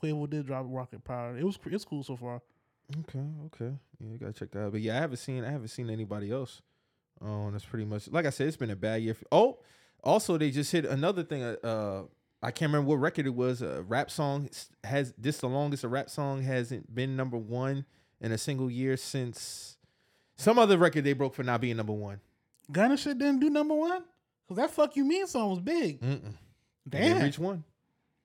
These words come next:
Speaker 2: It did not reach, a rap song still has not been number one in twenty twenty-three.
Speaker 1: Hey, man,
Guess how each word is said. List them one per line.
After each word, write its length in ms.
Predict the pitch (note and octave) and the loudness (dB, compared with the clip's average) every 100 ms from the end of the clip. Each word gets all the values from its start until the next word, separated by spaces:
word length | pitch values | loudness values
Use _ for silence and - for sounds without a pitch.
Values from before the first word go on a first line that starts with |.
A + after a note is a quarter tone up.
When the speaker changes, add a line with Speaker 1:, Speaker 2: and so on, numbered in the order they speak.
| - | -16
Speaker 2:
It 80 | G2 | -12
did 80 | |
not 180 | G2 A2 | -6 -4
reach, 160 | C3 A#2+ | -4 -2
a 160 | A#2 A2+ | 0 2
rap 220 | A2+ C#3+ | 4 2
song 220 | - D3+ D3 | 2 -2 2
still 180 | D#3 | 2
has 180 | D3 A#2 | 4 4
not 220 | B2 C#3+ | 2 2
been 160 | C3+ C3+ | 2 0
number 160 | C3+ B2+ | 0 2
one 200 | C3 A#2+ | 2 0
in 80 | |
twenty 240 | G#2+ B2+ A#2 | -2 -4 -4
twenty-three. 420 | B2+ A2+ G#2+ F#2+ _ _ _ _ _ _ _ _ _ _ _ _ _ _ _ _ _ _ _ _ _ _ _ _ _ _ _ _ _ _ _ _ _ | -4 -4 -4 -8 _ _ _ _ _ _ _ _ _ _ _ _ _ _ _ _ _ _ _ _ _ _ _ _ _ _ _ _ _ _ _ _ _
Speaker 1:
Hey, 100 | |
man, 60 | C#3 | -10